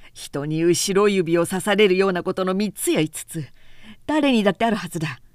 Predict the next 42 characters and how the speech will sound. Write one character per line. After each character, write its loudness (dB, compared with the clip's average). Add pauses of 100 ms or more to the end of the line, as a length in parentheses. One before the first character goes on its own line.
(340)
お -6
前 0
さ -8
ん、 -12 (180)
そ -2
う 2
じ 2
ゃ 4
な 2
い -2
の -2
か -16
い？」 -20 (1080)
「大 4
武 -4
家 -4
育 -6
ち -6
に -4
し -8
て -2
は 4
い 2
い -4 (140)
啖 -2
呵 0
じ 2
ゃ 8
な 2
い 0
の。」 -6 (960)
と、 -12 (720)
お -4
け -4
い -2
が -2
皮 -4
肉 -4
に 0
言 -2
っ -12 (260)
た。 -10